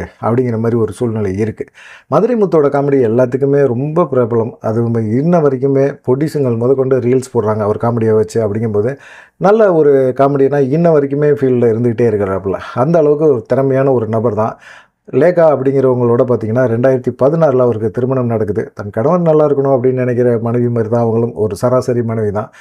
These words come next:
அவங்க என்ன செய்றாங்க, ஜ-, மதுரையில இருந்து பிள்ளையார்பட்டிக்கு டிரைவர் கண்ணன் அப்படிங்கிறவர் மூலமா கார்ல போயிட்டே இருக்கிறாங்க. போற வழியில டயர் வெடிச்சிருது. டயர் வெடிச்சோன்னு பார்த்தீங்கன்னா, கார் பேலன்ஸ் தவறி ஒரு புளிய மரத்துல போய் நச்சுன்னு மோதுனோன்னே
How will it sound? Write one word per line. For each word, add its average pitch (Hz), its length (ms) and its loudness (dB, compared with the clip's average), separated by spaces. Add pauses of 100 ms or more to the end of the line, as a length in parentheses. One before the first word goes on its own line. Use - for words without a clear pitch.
(260)
அவங்க 175 240 2
என்ன 175 160 2
செய்றாங்க, 151 380 2
ஜ-, 139 260 0
மதுரையில 135 300 2
இருந்து 127 240 0
பிள்ளையார்பட்டிக்கு 120 640 0 (180)
டிரைவர் 131 480 0
கண்ணன் 131 340 0
அப்படிங்கிறவர் 113 540 0
மூலமா 117 280 -2 (440)
கார்ல 160 380 4
போயிட்டே 147 300 2
இருக்கிறாங்க. 113 400 -2
போற 147 240 2
வழியில 120 420 0
டயர் 120 320 2
வெடிச்சிருது. 101 440 -4 (320)
டயர் 156 280 2
வெடிச்சோன்னு 143 520 0
பார்த்தீங்கன்னா, 117 380 -2 (720)
கார் 147 260 2
பேலன்ஸ் 139 420 0 (100)
தவறி 113 200 0 (100)
ஒரு 98 80 -2
புளிய 151 240 0
மரத்துல 110 340 -4
போய் 117 160 -2 (160)
நச்சுன்னு 135 420 -4
மோதுனோன்னே 120 460 -2